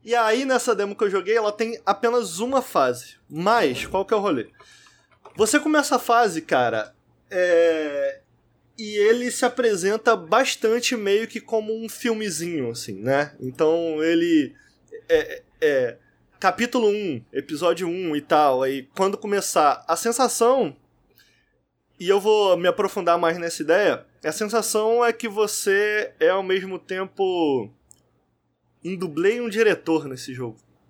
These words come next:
E eu vou explicar mais por que que eu gosto disso, por que que eu acho isso interessante. É, ele é um jogo beaten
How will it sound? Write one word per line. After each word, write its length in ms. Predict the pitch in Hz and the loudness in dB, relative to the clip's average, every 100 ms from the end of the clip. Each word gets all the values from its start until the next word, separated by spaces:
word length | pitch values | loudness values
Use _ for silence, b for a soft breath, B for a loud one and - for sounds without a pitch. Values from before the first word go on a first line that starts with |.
| _ _ - | _ _ -2
E 60 | |
eu 100 | 139 | 0
vou 180 | 147 180 | 2 0
explicar 420 | 190 - 185 175 | 0 -4 -2 0
mais 360 | 160 147 139 - _ _ _ _ _ _ _ _ _ | 2 0 -2 -12 _ _ _ _ _ _ _ _ _
por 140 | - 160 | -6 0
que 140 | 190 | 2
que 60 | 196 | 2
eu 40 | |
gosto 300 | 170 165 165 | 4 4 4
disso, 260 | 139 127 - | -8 -8 -8
por 100 | 143 | -10
que 120 | 160 | -6
que 80 | 160 | 0
eu 40 | |
acho 120 | 151 | 0
isso 100 | 151 | -2
interessante. 540 | 156 160 151 151 117 - B B B B B B | -4 -2 0 -2 -6 -8 B B B B B B
É, 840 | - 156 165 156 156 151 143 135 127 _ - | -4 0 2 2 0 0 0 -2 -6 _ -6
ele 140 | 269 | -2
é 20 | |
um 100 | 339 | 0
jogo 220 | 269 247 214 | 0 -2 -4
beaten 320 | 247 247 | -4 -2